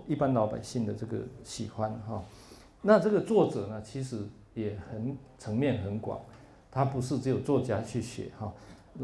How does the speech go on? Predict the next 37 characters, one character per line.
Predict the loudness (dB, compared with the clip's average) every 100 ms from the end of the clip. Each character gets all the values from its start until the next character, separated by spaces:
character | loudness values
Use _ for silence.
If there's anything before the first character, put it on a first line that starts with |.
| -2
呃， | 0
僧 | 6 8 10
侣 | 8 4 0 -8
他 | -2 0
也 |
去 | 0
写 | -2 -2 -4
这 | -4
个， | -6 -2
隐 | 0 2 0
士 | -2 -2 -2 -4
他 | -4 -2
也 |
去 | -2 -6
写， | -6 -8 -8
那 |
个 | -10
平 | -4 2 4
民 | 4 2 -4
他 | -4
也 | -2
可 | -2
以 | -4
写 | -6 -12 -14 -18 -20 -20 -20 -20 -14
啊。 | -10 -10 -12 -20 -20 -20 0
那 | 6 8 8 4 -10 -20 -20 -20 -20 -20 -20 -20 -8
像 | 4 6 6
这 | 4
个 | 4 2 2 -4 4
最 | 6
有 | 8
名 | 4
的 | 0
故 | 0 0
事 | 0 -2
就 | -2 -2
是， | -2 -6